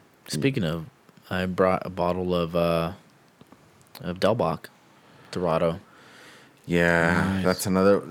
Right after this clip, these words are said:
Speaker 2: You know what? Right now, it's, it's good weather for that.
Speaker 1: It, yeah, I know. That's why I'm excited. Yeah, for this
Speaker 2: Yeah.
Speaker 1: cold weather.
Speaker 3: Yeah.
Speaker 1: So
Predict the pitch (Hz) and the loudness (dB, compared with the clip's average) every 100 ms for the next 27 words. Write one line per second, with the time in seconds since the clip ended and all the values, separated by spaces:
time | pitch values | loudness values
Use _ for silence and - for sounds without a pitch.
0 | 90 117 135 139 147 127 135 151 - - | -4 -2 2 4 6 6 6 6 2 -4
1 | - - - - - - 87 104 101 104 | -14 -20 -20 -20 -20 -8 0 2 4 4
2 | 98 87 - - - - 104 92 92 92 | 2 -2 -10 -10 -12 0 0 4 4 4
3 | - 85 82 82 - - 113 - 120 135 | 2 0 2 -2 -2 0 0 2 4 4
4 | 127 117 104 104 92 101 - 123 131 85 | 4 2 4 2 2 0 0 2 2 0
5 | 101 104 87 85 - - 98 85 78 80 | 2 2 0 -4 -12 -4 0 2 0 2
6 | 92 92 92 92 92 90 90 123 104 | 0 2 2 2 2 0 4 4 4